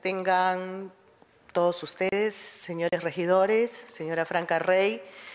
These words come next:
señor Luis Silvanano, señora Eugenia Cesarego, representante de los vec-, de los vecinos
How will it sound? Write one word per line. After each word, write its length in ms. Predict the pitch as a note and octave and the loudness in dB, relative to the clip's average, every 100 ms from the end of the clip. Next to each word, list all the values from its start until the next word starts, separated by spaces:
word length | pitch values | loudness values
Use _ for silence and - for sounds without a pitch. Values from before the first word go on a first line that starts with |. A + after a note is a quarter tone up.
| - - | -20 -20
señor 440 | - - D#3+ E3+ E3+ | -12 -6 0 0 0
Luis 140 | E3 | -6
Silvanano, 840 | - E3+ D#3+ E3+ F3+ F#3+ G3+ G#3 G#3+ - - - _ _ _ _ _ | -4 2 2 4 4 4 2 0 -2 -14 -20 -20 _ _ _ _ _
señora 600 | - D3+ D3+ D#3 D#3 D3+ | -12 -4 0 2 2 0
Eugenia 500 | - D3+ D3+ F3 E3+ | -2 -6 -2 -2 -2
Cesarego, 760 | E3 E3 D3 - D3+ E3 F3+ G3+ | -2 -4 -4 -2 0 2 2 2
representante 680 | G3 E3 D3+ D3 C#3+ D3+ E3 | 2 -4 -8 -6 -2 0 2
de 120 | D3+ | 2
los 160 | C#3 | 0
vec-, 300 | D3 D3+ - - - - - - - _ | -2 -8 -10 -18 -20 -20 -20 -20 -20 _
de 160 | E3+ | 0
los 140 | D3+ D3 | 0 2
vecinos 760 | D3+ - G#3+ G3+ G#3+ B3+ - | 0 2 2 4 4 2 -2